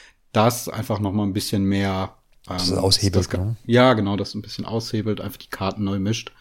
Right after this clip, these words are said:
Speaker 1: Ähm, das ist zumindest das, was ich mir erhoffe. Das ist wahrscheinlich wirklich was, was man erst nach ein paar Wochen oder Monaten nach, ähm, ja, Release dann tatsächlich so sagen kann,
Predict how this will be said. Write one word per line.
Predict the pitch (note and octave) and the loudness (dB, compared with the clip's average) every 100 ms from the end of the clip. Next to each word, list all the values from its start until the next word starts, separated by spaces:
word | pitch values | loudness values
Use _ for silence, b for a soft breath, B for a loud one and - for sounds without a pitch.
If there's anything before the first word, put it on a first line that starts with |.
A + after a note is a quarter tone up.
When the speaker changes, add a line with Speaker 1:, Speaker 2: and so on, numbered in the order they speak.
| B B B B B B _ | B B B B B B _
Speaker 1:
Ähm, | G2 F#2+ F#2+ G2+ | -6 -4 -6 -8
das | G#2+ | -6
ist | - | 2
zumindest | D#3+ D3 | 4 4
das, | C3 B2+ | 4 4
was | A2 | 2
ich | |
mir | A2 G2 | 0 -2
erhoffe. | F#2 A2+ A2 A2+ F#2+ G2 | -2 -2 0 0 -2 -6
Das | G2 - | -8 -6
ist | G2+ - | -6 -6
wahrscheinlich | G2+ G#2 F#2+ | -2 -2 0
wirklich | G#2+ F#2+ F#2 | -2 -4 -6
was, | F#2+ - | -6 -6
was | F2+ | -6
man | F#2 | -6
erst | F2+ E2 | -6 -8
nach | F#2 - | -10 -12
ein | - | -12
paar | E2+ F2 | -10 -6
Wochen | F2 F#2+ E2+ - | -6 -6 -8 -10
oder | D#2+ E2 | -10 -8
Monaten | F2 F2+ E2+ E2+ F2 | -6 -6 -6 -8 -8
nach, | E2 D#2+ - - | -8 -10 -14 -18
ähm, | E2 E2+ E2 - b b b b _ | -16 -14 -14 -18 b b b b _
ja, | G2 F2 | -8 -6
Release | F2+ F2 F2+ F2+ | -4 -2 -2 -4
dann | G2+ | -6
tatsächlich | E2+ F2+ F#2+ F2 F#2 | -6 -8 -8 -6 -8
so | - | -10
sagen | D#2+ D#2+ D#2+ | -10 -8 -8
kann, | D#2 E2 E2 | -10 -10 -10